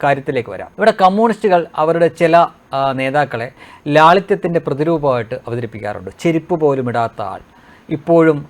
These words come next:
ആ, പശുവിനെ കറന്ന് അല്ലെങ്കിൽ പശു വളർത്തി അതിൻ്റെ,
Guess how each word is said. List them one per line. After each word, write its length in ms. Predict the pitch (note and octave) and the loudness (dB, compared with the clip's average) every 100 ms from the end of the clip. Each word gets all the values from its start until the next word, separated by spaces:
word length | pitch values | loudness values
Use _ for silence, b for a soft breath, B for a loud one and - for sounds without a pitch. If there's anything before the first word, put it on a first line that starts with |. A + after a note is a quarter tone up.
| B2+ | -4
ആ, 300 | C3 C3 B2+ | -2 0 -2
പശുവിനെ 580 | D3+ C#3 D#3 D3+ C#3+ C3 | -2 -4 -4 -4 -4 -4
കറന്ന് 320 | C3+ B2 B2 B2 | -4 -4 -6 -8
അല്ലെങ്കിൽ 380 | B2 B2+ B2+ A#2 B B _ | -8 -8 -10 -12 B B _
പശു 240 | C#3 C3+ E3 | -4 -2 -2
വളർത്തി 540 | C#3 C3 A#2 C3 C3 C3 | 0 -2 -4 -8 -6 -6
അതിൻ്റെ, 340 | B2+ D3 C#3+ | -4 -4 -4